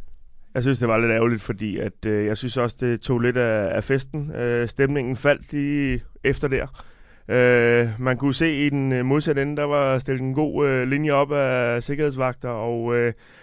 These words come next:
det skete ikke i den ende, øh, hvor de faktisk fik lov til at løbe forbi alle vagterne. Øhm, så jeg synes, det var lidt ærgerligt, og, øh, der var også, øh, stor utilfredshed fra mange andre fans også, øh, over det her skete.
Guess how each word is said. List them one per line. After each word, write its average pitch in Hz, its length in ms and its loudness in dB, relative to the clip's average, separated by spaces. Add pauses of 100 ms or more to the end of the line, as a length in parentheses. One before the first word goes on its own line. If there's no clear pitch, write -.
(120)
det 151 120 2
skete 151 280 2
ikke 160 120 0
i 160 40 -2
den 156 180 0
ende, 156 480 -2
øh, 123 600 2 (100)
hvor 127 180 -2
de 131 60 -6
faktisk 127 280 0
fik 131 100 -4
lov 123 180 0
til 139 100 -4
at 131 40 0
løbe 117 260 0
forbi 120 280 -6
alle 117 160 -2
vagterne. 120 400 -4 (640)
Øhm, 117 640 4 (160)
så 127 120 -2
jeg 131 60 4
synes, 156 160 2
det 160 60 0
var 156 100 8
lidt 156 120 4
ærgerligt, 160 360 4
og, 135 360 2
øh, 131 120 0
der 131 60 0
var 123 140 0
også, 131 300 0
øh, 127 280 -2
stor 143 240 0
utilfredshed 127 580 -4
fra 120 260 -4
mange 127 240 -4
andre 131 160 -6
fans 131 320 -6
også, 127 340 -4
øh, 120 340 0
over 120 180 -2
det 127 140 -4
her 123 120 -2
skete. 135 340 -8